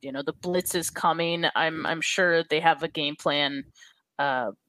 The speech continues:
you know, to counter it, you know, for their offense. So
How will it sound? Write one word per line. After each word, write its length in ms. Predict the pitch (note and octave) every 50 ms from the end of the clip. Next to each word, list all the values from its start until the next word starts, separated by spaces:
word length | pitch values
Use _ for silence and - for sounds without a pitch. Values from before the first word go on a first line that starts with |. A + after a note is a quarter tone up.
| _ _ _ _ _ _
you 100 | _ C3+
know, 180 | C3+ C#3+ - - _ _ _ _ _ - - _ _ _ _
to 100 | - -
counter 440 | - - - D#3+ D#3+ D3+ D3 D3 C#3+
it, 180 | C3+ C#3 - - _ _ _ _ _ _ _
you 140 | - B2+ -
know, 60 | - -
for 220 | - - E3 D#3
their 180 | - A#2 G#2+ E2
offense. 680 | C3 C#3 C3+ - - - B2+ B2+ B2 B2+ - - - - _ _ _ _
So 360 | - - D#3+ D3 B2 A2+ -